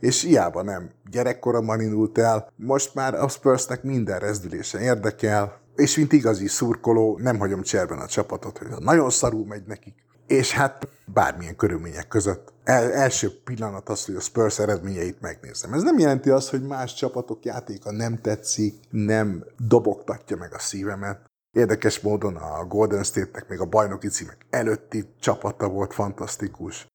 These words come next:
Egy időben nagyjából azzal, hogy volt a Randolph, Gasol, Gasol féle Memphis, ami szintén egy félelmetesen fantasztikusnak tartottam, de beszélhetünk a Detroit bajnok csapatáról is, az is egy csoda volt. Az, hogy a Spurs rajongásom kellős közepén,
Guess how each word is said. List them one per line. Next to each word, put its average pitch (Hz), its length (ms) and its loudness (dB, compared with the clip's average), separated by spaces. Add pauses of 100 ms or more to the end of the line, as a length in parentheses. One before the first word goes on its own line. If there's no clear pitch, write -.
(140)
Egy 117 280 2
időben 101 420 2
nagyjából 98 540 0
azzal, 98 360 0
hogy 92 160 -4
volt 98 300 -4
a 92 280 -12 (120)
Randolph, 107 640 2 (420)
Gasol, 110 480 0
Gasol 110 420 0
féle 98 300 -4
Memphis, 104 520 -6
ami - 160 -12
szintén 110 500 -4
egy 87 100 -10
félelmetesen 107 880 -2
fantasztikusnak 98 920 -8
tartottam, 101 760 -4
de 156 80 6
beszélhetünk 107 680 0
a 101 60 -8
Detroit 87 400 -12
bajnok - 320 -14
csapatáról 95 640 -6
is, - 140 -4
az 95 80 -2
is - 160 -4
egy - 100 -12
csoda - 320 -2
volt. 156 320 2
Az, 131 160 4
hogy 117 120 0
a 117 40 4
Spurs 120 240 4
rajongásom 113 580 0
kellős 104 360 0
közepén, 165 560 2